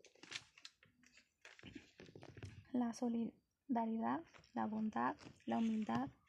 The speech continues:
el respeto y todos los valores positivos, en-, entre otros más, que he aplicado hasta el día de hoy,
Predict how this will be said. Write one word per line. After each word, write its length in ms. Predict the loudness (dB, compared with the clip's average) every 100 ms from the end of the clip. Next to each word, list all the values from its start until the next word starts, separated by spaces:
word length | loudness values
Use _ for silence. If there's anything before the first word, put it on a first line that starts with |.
| _ -4
el 160 | -2
respeto 640 | -2 -4 -2 -2 -2 -6 -6 _ _ _ -4
y 100 | 0
todos 220 | 4 4
los 140 | 4
valores 400 | 4 4 2 0
positivos, 560 | -2 -6 -6 -8 -6 0
en-, 140 | 2 2
entre 260 | -2 -2 -2
otros 340 | -2 -2 0
más, 180 | 0 0 -4 -10 -20 _ _ _
que 120 | -4
he 40 | -2
aplicado 540 | 0 -2 0 0 0
hasta 180 | -2 -4
el 100 | -2
día 120 | 0
de 160 | 0 2
hoy, 240 | 2 -2